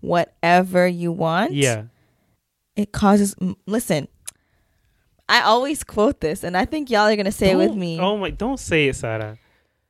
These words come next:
Speaker 1: A talented writer,
Speaker 2: Yeah.
Speaker 1: artiste,
Speaker 2: Oh. <laughs>
Speaker 1: rapper even, as some may call him,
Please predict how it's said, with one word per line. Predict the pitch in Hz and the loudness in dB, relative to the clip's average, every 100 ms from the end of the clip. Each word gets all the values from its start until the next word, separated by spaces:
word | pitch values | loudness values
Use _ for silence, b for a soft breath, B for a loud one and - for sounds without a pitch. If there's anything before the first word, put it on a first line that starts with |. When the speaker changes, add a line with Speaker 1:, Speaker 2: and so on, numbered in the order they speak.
| _ | _
Speaker 1:
A | 202 | -14
talented | - - 240 277 240 202 185 | -8 -4 0 0 0 -2 -4
writer, | 170 180 190 196 - 160 - - - | 0 4 4 2 -4 -4 -6 -12 0
Speaker 2:
Yeah. | 196 | 2
Speaker 1:
artiste, | 117 107 113 180 - - - - _ _ _ _ | 2 -2 -6 -8 -12 -18 -18 -20 _ _ _ _
Speaker 2:
Oh. | 156 147 123 - 170 160 370 - | -4 -2 -2 -6 -2 -2 0 0
<laughs> | - 226 - 208 | 4 2 4 0
Speaker 1:
rapper | 202 220 240 220 226 | 2 2 2 -4 -4
even, | 165 170 175 160 | -4 -4 -4 -4
as | 151 170 | -4 -4
some | - 196 | -2 -2
may | 160 | -2
call | 151 180 156 | -4 -6 -4
him, | 190 | -6